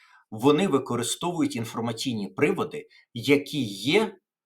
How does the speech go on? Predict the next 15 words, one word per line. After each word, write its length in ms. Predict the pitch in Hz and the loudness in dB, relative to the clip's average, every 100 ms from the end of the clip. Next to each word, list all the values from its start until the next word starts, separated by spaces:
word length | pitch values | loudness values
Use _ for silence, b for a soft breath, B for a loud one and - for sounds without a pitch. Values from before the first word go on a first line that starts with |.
| _ _ _ _ - - | _ _ _ _ -20 0
у 120 | 139 | 2
них 300 | 147 117 - | 4 0 0
внаслідок 480 | 135 175 180 147 - | 2 2 0 -2 -2
їхньої 280 | 135 147 127 | -4 -2 -2
діяльності. 500 | 120 123 104 101 135 | 0 0 0 -4 -2
І 40 | |
на 100 | 139 | -2
цьому 280 | - 220 208 | 2 2 2
піаряться, 600 | 202 196 170 127 98 - | 0 0 2 0 -4 -8
піаряться 520 | - 156 220 202 196 | -2 0 0 0 -4
безбожно, 840 | 143 196 - 95 131 127 - 92 85 B B B | -4 -4 -4 -6 0 0 0 -8 -16 B B B
дуже 360 | 117 202 202 196 | -2 0 0 0
нагло, 560 | 120 113 98 - 87 | 0 2 0 -2 -6
дуже 360 | 113 180 214 196 | -4 -4 -2 -2
брехливо. 840 | 139 170 - 123 123 101 76 | -2 -6 -2 -2 0 -2 -8